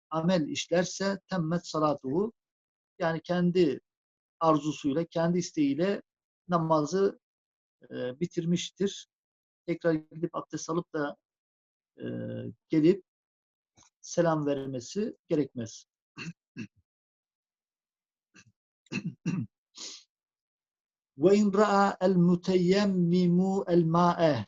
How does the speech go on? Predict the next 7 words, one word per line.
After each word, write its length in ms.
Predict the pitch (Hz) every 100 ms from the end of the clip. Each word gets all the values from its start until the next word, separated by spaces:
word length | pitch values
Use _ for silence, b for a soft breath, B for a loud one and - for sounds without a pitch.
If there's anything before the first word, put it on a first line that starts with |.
| _
teyemmüm 720 | 180 185 185 190 190 117 117 _ _ _ _ b b
alan 340 | 160 160 156 -
kişi 420 | 180 - 175 185
eğer 420 | 175 170 170 - _ _ _ _ _ _ _ _ _ _ _ _ _ _
fi 220 | - 175 160
salati, 580 | 160 175 175 156 143
namaz 460 | 151 165 170 160